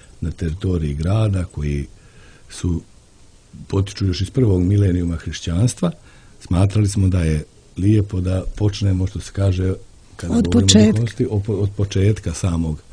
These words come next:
Speaker 1: korijena hrišćanskih našega grada, i tako će imati jednu lijepu tribinu, e, koju će voditi, moderirati, e, protojerej Stavrofor Gojko Perović, koji već te dijaloške tribine i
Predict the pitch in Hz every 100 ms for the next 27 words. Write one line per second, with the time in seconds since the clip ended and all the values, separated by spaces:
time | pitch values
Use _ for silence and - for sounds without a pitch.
0 | - - - - - - - - 101 87
1 | 80 - 107 - 90 82 90 92 80 71
2 | 69 101 135 123 113 104 107 104 - 110
3 | 90 95 90 101 85 78 - 73 73 107
4 | 143 135 - - - - - - - 104
5 | 107 98 98 107 107 98 101 92 82 90
6 | 107 104 98 90 80 85 101 98 98 90
7 | 85 - 87 80 78 82 90 90 76 90
8 | 87 - 90 87 80 82 80 87 85 -
9 | 69 85 98 120 113 92 - 98 92 131
10 | 113 - - - - 90 82 87 85 -
11 | 82 - 80 76 90 92 85 76 80 76